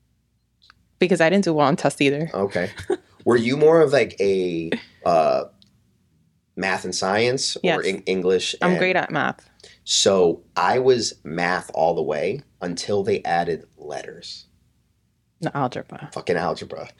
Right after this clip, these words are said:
Speaker 1: I love algebra,
Speaker 2: I
Speaker 1: though.
Speaker 2: was, as soon as I retook algebra one, like, two or three times, just, and it, that was,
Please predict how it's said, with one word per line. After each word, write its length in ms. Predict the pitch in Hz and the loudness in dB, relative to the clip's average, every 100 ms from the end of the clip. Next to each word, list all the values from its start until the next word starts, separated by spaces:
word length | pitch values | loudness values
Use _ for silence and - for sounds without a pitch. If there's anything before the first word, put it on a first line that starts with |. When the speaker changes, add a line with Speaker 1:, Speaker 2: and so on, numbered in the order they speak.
| - - | -20 -6
Speaker 1:
I 60 | 190 | -2
love 260 | 175 165 165 | 2 4 4
algebra, 480 | 143 147 131 131 - | 2 0 -6 -6 0
Speaker 2:
I 60 | |
Speaker 1:
though. 80 | 113 | 2
Speaker 2:
was, 180 | 135 - 240 - - - - | 2 0 -2 -2 -10 -8 -2
as 120 | - | 0
soon 280 | - 165 147 | 2 0 0
as 180 | 160 98 - _ - - | -2 -2 -16 _ -18 -4
I 280 | - 151 185 | 0 2 2
retook 440 | 160 156 - - | 0 -2 0 2
algebra 520 | 113 117 110 107 98 - - | 2 2 4 4 4 0 -12
one, 600 | 104 98 98 104 110 113 - | -4 0 0 0 -2 -6 -6
like, 260 | 85 69 - | -4 -4 -6
two 180 | - 92 | -2 2
or 100 | 98 | 2
three 200 | 92 - | 0 -2
times, 520 | 85 80 87 101 - | 0 0 0 -4 -10
just, 380 | - 101 95 - | -2 0 0 -2
and 120 | 107 | 0
it, 200 | 98 - | 0 -2
that 160 | 113 117 | 0 2
was, 220 | 139 127 | 0 -8